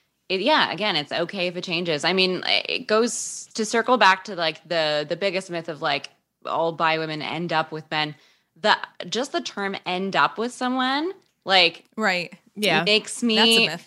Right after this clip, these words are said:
Speaker 1: feel sick. Like,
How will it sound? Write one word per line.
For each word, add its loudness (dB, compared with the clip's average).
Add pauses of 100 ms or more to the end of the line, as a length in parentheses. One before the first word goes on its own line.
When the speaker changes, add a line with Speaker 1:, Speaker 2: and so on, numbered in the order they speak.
(120)
Speaker 1:
feel 4 (1300)
sick. -2
Like, 6